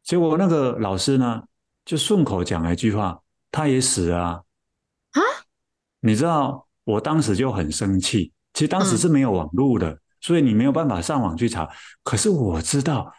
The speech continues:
Speaker 1: 姜维根本没有死，因为诸葛亮死掉之后啊，姜维他后来还带兵去北伐，就去，去攻打曹魏跟后来的西晋。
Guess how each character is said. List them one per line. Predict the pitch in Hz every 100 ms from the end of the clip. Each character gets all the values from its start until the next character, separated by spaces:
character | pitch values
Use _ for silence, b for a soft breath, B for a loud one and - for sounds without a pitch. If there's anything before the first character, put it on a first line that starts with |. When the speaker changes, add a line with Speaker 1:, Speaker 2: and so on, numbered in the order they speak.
| B B _
Speaker 1:
姜 | - 165
维 | 170 -
根 | 143
本 | 127
没 | 110
有 | 117 101
死， | 95 95 87
因 | 147
为 | 170 135 B -
诸 | 156 123
葛 |
亮 | 107 143
死 | 135 -
掉 | 120 113
之 | 101
后 | 104 113
啊， | 92 80 -
姜 | - 175 160
维 | 104
他 | 131
后 | 127 165 127
来 | 87
还 | 98 113
带 | 156 120
兵 | - 113 113 113 - _
去 | - 151 127 - - _
北 | 101 82 80
伐， | 82 78 80 - _ _ _ -
就 | 151 143 220 151
去， | 180 160
去 | 180
攻 | - 139 127
打 | 90 80
曹 | 85 104 90
魏 | 117 123
跟 | 101 113
后 | 110 123
来 | 80
的 | 80
西 | 80 98 98
晋。 | 127 104